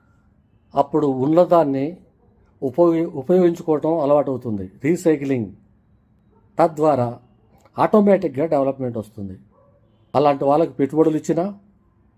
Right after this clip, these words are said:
అలాంటి కంపెనీల్లో పనిచేసినా, ఆ విధమైనటువంటి చర్యలు, చర్యలు తీసుకున్న వాళ్ళు అభివృద్ధి చెందుతారు. కాబట్టి వారికి అనుకూలంగా సహకరిస్తున్న వాళ్ళు నష్టపోరు.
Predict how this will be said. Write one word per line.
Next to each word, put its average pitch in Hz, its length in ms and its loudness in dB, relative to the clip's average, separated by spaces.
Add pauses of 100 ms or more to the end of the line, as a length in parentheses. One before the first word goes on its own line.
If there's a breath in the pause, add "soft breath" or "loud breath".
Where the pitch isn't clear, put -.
(160)
అలాంటి 139 300 2
కంపెనీల్లో 156 440 0
పనిచేసినా, 139 580 -2 (920)
ఆ 127 120 2
విధమైనటువంటి 160 680 0
చర్యలు, 156 380 0
చర్యలు 156 240 2
తీసుకున్న 151 280 -4
వాళ్ళు 143 440 0
అభివృద్ధి 147 360 -4
చెందుతారు. 139 540 -4
కాబట్టి 131 440 -4 (2250)
వారికి 160 360 2
అనుకూలంగా 165 500 2
సహకరిస్తున్న 143 540 -2
వాళ్ళు 139 240 0
నష్టపోరు. 117 520 -8